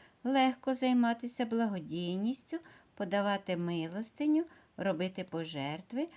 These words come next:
Якщо ж фінанси цього не дозволяють, то просто проявіть співчуття до того, хто цього потребує в цей час.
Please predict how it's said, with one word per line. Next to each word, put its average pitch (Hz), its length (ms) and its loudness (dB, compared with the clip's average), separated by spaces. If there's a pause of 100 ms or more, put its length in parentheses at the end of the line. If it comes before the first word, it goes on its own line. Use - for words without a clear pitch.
(260)
Якщо 277 520 0
ж 226 80 -2
фінанси 220 680 0
цього 214 360 -2
не 180 140 -2
дозволяють, 185 800 -2 (400)
то 262 140 2
просто 247 640 0
проявіть 220 600 -2
співчуття 220 760 -2
до 170 200 -4
того, 311 420 -2 (380)
хто 311 340 -2
цього 233 460 -4
потребує 180 800 -4
в 185 60 -12 (100)
цей 180 160 -8
час. 190 300 -10